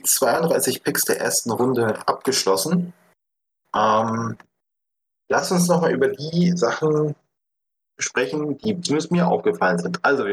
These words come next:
als erstes natürlich vier Quarterbacks an den ersten vier Plätzen. Besonders aggressiv da der Trade von den Patriots von fünfzehn auf vier. Markus,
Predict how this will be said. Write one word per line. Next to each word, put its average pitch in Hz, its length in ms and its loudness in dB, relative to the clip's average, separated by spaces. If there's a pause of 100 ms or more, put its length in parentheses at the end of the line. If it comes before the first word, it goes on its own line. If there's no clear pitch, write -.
als 117 160 0
erstes - 640 0
natürlich 147 640 0 (680)
vier 170 260 2
Quarterbacks 143 920 -2 (880)
an 117 160 2
den 120 140 0
ersten 117 600 -2 (220)
vier 110 460 2 (100)
Plätzen. 95 640 0 (800)
Besonders 139 380 0
aggressiv 139 640 0
da 123 160 0
der 135 120 0
Trade 135 360 2
von 127 300 0
den 117 120 -2
Patriots - 920 2 (100)
von 120 200 0
fünfzehn 127 800 -2
auf - 260 0 (100)
vier. 101 460 0 (840)
Markus, 104 720 0